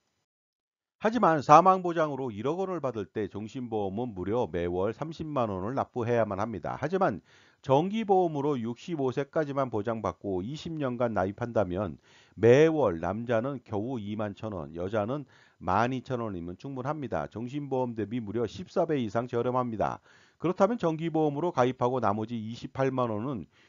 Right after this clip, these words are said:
효율적인 투자를 지속할 수가 있습니다. 물론 사망보장을 늘린다 해도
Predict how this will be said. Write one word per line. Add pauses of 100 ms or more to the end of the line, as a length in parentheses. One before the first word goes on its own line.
(220)
효율적인
투자를
지속할
수가
있습니다.
물론
사망보장을
늘린다
해도